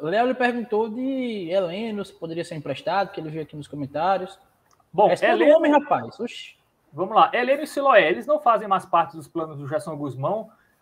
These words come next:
Speaker 2: O Siloé sequer tá treinando no Botafogo, tá afastado completamente. O Heleno ainda tá treinando, né? Tá lá tentando manter a forma física. É, o Botafogo tá tentando chegar a um acordo com esses jogadores. É, primeiro, em relação à rescisão de contrato,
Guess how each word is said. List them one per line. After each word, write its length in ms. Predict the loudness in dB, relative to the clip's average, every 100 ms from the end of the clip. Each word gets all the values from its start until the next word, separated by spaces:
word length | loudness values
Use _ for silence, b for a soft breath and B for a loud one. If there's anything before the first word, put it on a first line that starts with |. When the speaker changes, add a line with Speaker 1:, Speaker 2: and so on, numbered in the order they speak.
| _
Speaker 2:
O 80 | -10
Siloé 300 | -4 2 2
sequer 340 | 2 4 4 6
tá 80 | 4
treinando 460 | 2 0 0 -4
no 80 | -4
Botafogo, 540 | -2 0 -2 -2 -4
tá 100 | 2
afastado 640 | 2 4 2 2 4 4 2
completamente. 840 | -8 -4 -2 -2 -4 -8 -12 -16 -18 _ _ _ -4
O 140 | 4
Heleno 280 | 4 4 0
ainda 160 | -2 -2
tá 100 | 0
treinando, 480 | -2 -4 -4 -4 -4
né? 100 | -2
Tá 140 | 0
lá 140 | 0
tentando 280 | 0 -4 -4
manter 220 | -4 -4
a 60 | -6
forma 280 | -6 -4 -4
física. 520 | -4 -12 -8 -2 -2 -4 b b
É, 100 | 0
o 60 | 2
Botafogo 380 | 2 2 0 0
tá 80 | -2
tentando 260 | -2 -8
chegar 300 | -6 -2 0
a 120 | 2
um 80 | 0 0
acordo 420 | 0 0 0 -4
com 80 | -12
esses 140 | -4
jogadores. 840 | -2 2 0 0 -2 -4 -8 -16 _ _ _
É, 800 | -4 0 2 2 2 2 0 -4 -10 _ _ _
primeiro, 460 | -14 -6 -2 0 -2
em 20 |
relação 340 | -2 -2 -2 -4
à 40 |
rescisão 480 | -4 -6 -8 -6 -8
de 80 | -10
contrato, 720 | -14 -4 2 2 2 -6 -16